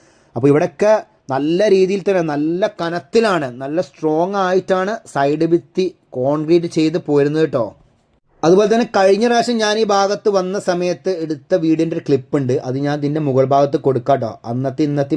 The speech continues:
മാറ്റം ഒന്ന് കണ്ടു നോക്ക് നിങ്ങൾ. അന്ന് ഇവിടെ വർക്കുകളൊന്നും സ്റ്റാർട്ട് ചെയ്തിട്ടുണ്ടായിരുന്നില്ല. പിന്നെ അതുപോലെ തന്നെ സൈഡിലൊന്നും ഇതേമാതിരി ഷോർട്ട് കീറ്റിൻ്റെ വർക്ക് നടത്തിയിട്ടുണ്ടായിരുന്നില്ല. പക്ഷേ ഇന്ന് ഏകദേശം വർക്കുകളൊക്കെ നടന്നിട്ടുണ്ട്. പക്ഷേ ഇപ്പോഴും മഴ കാരണം പല സ്ഥലത്തും ഒക്കെ മണ്ണിടിച്ചിൽ സംഭവിച്ചിട്ടുണ്ട്. പക്ഷെ എന്നാലും വലിയൊരു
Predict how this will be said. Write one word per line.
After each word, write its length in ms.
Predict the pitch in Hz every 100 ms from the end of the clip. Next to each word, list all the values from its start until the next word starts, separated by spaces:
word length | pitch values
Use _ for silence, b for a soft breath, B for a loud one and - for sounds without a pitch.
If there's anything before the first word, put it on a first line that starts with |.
| 143
മാറ്റം 340 | 127 135 135 156
ഒന്ന് 120 | 156 151
കണ്ടു 200 | 127 131
നോക്ക് 160 | 139 131
നിങ്ങൾ. 180 | 117 107 95 _ -
അന്ന് 160 | 160 196
ഇവിടെ 140 | 220 226 190
വർക്കുകളൊന്നും 560 | 175 - 226 214 214
സ്റ്റാർട്ട് 340 | - 170 175 175
ചെയ്തിട്ടുണ്ടായിരുന്നില്ല. 520 | 202 180 175 165 180 180
പിന്നെ 120 | 160
അതുപോലെ 180 | 170 170 180
തന്നെ 140 | 196 -
സൈഡിലൊന്നും 600 | 160 160 170 196 175 190 175
ഇതേമാതിരി 360 | 160 165 170 196
ഷോർട്ട് 200 | 170 160 151
കീറ്റിൻ്റെ 200 | 180 185
വർക്ക് 220 | 170 - 214
നടത്തിയിട്ടുണ്ടായിരുന്നില്ല. 600 | 190 208 208 190 151 120 - -
പക്ഷേ 160 | 135 160
ഇന്ന് 240 | 175 233 233 180
ഏകദേശം 400 | 180 180 190 202
വർക്കുകളൊക്കെ 400 | 185 175 190 185 170
നടന്നിട്ടുണ്ട്. 320 | 156 165 160
പക്ഷേ 180 | 127 165
ഇപ്പോഴും 260 | - 170 196 165
മഴ 120 | 147 175
കാരണം 240 | 180 190 180
പല 80 | 165 165
സ്ഥലത്തും 340 | 180 160 190 175 147
ഒക്കെ 180 | - 170
മണ്ണിടിച്ചിൽ 340 | 143 147 165 165
സംഭവിച്ചിട്ടുണ്ട്. 440 | 143 147 151 147 123
പക്ഷെ 140 | 131 156
എന്നാലും 300 | 170 208 233 b b b b 139
വലിയൊരു 480 | 160 185 247 269 277